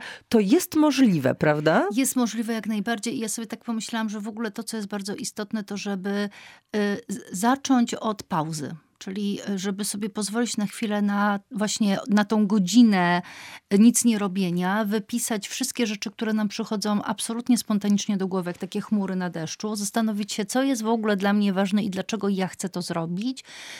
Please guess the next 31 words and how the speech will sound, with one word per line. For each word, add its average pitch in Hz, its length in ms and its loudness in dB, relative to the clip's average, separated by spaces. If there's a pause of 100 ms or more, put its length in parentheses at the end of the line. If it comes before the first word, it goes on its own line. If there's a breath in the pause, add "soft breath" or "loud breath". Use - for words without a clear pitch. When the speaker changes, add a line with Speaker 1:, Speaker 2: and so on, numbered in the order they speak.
(180 loud breath)
Speaker 2:
wyobrazić 247 800 6
sobie 226 280 0
też 220 200 -2
siebie, 220 680 4
jak 208 200 2
się 233 160 2
będziemy 202 460 4
czuli, 240 360 2
kiedy 180 260 0
będziemy 170 400 0
to 170 160 -2
robić 165 260 -4
i 208 40 -4
jak 208 140 -2
się 240 120 0
pojawi 220 520 2 (320 loud breath)
nadmiar, 185 880 6
nie 180 140 -2
wiem, 156 200 -2
zmęczenia, 208 840 4
wysiłku, 208 680 0
to 202 120 -4
też 196 200 -4
zobaczyć, 208 380 -2
czy - 120 -4
my 208 120 2
aby 196 240 -2
na 185 120 0
pewno 196 280 0
tak 180 240 -4
chcemy, 156 460 0